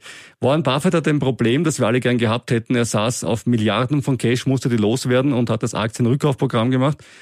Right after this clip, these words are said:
Und das führt natürlich auch dazu, dass die Aktie, selbst wenn sich viele seiner Beteiligungen nicht so cool entwickelt haben im letzten Jahr, trotzdem natürlich raufgegangen ist, weil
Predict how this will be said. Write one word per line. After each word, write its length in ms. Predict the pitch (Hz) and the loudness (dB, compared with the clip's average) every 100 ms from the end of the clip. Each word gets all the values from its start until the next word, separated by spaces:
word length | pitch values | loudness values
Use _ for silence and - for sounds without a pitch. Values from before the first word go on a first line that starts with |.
| - | -12
Und 180 | - 127 | -4 0
das 160 | 135 131 | 2 2
führt 200 | 151 156 | 0 0
natürlich 180 | 175 143 | 0 0
auch 80 | |
dazu, 420 | - 87 131 - 156 | -2 -4 -2 -2 0
dass 180 | 143 | -2
die 300 | - 139 131 - _ | 0 0 0 -4 _
Aktie, 460 | - 127 - - 147 | -6 -6 -2 0 0
selbst 260 | 147 - | 0 0
wenn 80 | 147 | -2
sich 140 | 135 | -2
viele 200 | - 180 | -2 0
seiner 220 | 196 151 139 | 0 0 0
Beteiligungen 560 | 139 120 139 147 135 | 0 2 2 2 2
nicht 220 | 139 185 | 2 0
so 80 | 208 - | -2 0
cool 120 | 139 | 2
entwickelt 440 | 123 107 113 110 101 | 2 0 -2 -2 -2
haben 160 | 95 | 0
im 120 | 98 | 0
letzten 300 | 95 92 - | -2 -4 -2
Jahr, 300 | 104 98 139 - _ _ | -2 0 -2 -6 _ _
trotzdem 380 | 107 117 113 135 | -2 -2 0 0
natürlich 260 | 127 117 | 0 0
raufgegangen 640 | 95 107 - 107 98 101 104 | -2 -2 -2 -2 0 0 0
ist, 320 | 139 - 107 | -2 -4 -2
weil 320 | 101 107 | 0 0